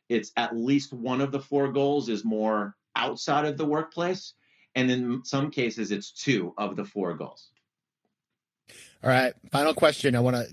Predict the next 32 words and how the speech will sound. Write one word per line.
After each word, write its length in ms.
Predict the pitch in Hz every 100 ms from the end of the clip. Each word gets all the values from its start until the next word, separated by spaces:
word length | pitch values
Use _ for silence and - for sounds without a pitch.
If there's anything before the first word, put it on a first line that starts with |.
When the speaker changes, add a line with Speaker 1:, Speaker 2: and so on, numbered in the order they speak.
| 120
Speaker 2:
get 220 | 151 151
back, 160 | 156 139
we're 140 | 139
gonna 240 | 135 135 143
get 120 | 139
back 220 | 160 165
in, 180 | 156 151
in 120 | 151
the 80 | 147
drone 340 | 127 139 143
and 80 | 127
go 80 | 113
to 80 | 117
ten 160 | 131
thousand 300 | 113 110 113
feet, 260 | 104 107 101 - - - -
<laughs> 800 | 123 - - - 123 - 143
as 160 | 180 131
it 80 | 139
were. 360 | 117 117 110 92 - 120 - 117 -
So 500 | - 139 135 127 117
one 460 | - 131 120 135 143
of 60 |
the 60 | 156
things 280 | 139 135 123
that 80 | 117
you 80 |
talk 220 | 104 104 101
about 140 | 101
in 60 | 95
the 60 |
book, 280 | 85 92 87